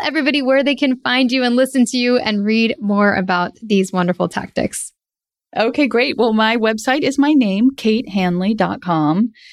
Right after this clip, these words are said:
Speaker 2: That's where I have the podcast, although, of course, the podcast is available anywhere that you listen to it, Apple Podcasts, Spotify, for example. And I'm on Instagram, which is my social media of choice. I try and kind of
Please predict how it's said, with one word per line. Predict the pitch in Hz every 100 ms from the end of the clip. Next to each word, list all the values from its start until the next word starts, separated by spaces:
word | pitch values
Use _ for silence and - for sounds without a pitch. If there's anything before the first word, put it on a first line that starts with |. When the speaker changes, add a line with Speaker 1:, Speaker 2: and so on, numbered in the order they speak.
| - -
Speaker 2:
That's | 175 180
where | 208
I | 196
have | 220 196 190 214 220
the | -
podcast, | - 170 170 175 190 -
although, | 180 165
of | 175
course, | - 190 -
the |
podcast | 226 185 180 180 180
is | 190
available | 190 175 170 170 185
anywhere | 175 175 185 180
that | 196
you | 214
listen | 160 160 165
to | - 165
it, | 165 165 - - - - -
Apple | 151 - 151
Podcasts, | 160 160 - 160 -
Spotify, | - 147 151 - 160 151 156
for | 147 147
example. | 139 151 147 143 156 160
And | 180 185 196
I'm | 208 226
on | - 277 320
Instagram, | - 262 254 277 254 247 262 247
which | 220 233
is | 214 208
my | 214 196 190 185 190
social | - 202 202
media | 190 190 196 190 185 -
of | 180 175
choice. | - 254 240 320 -
I | 214
try | - 214
and | 214 202
kind | - 202
of | 196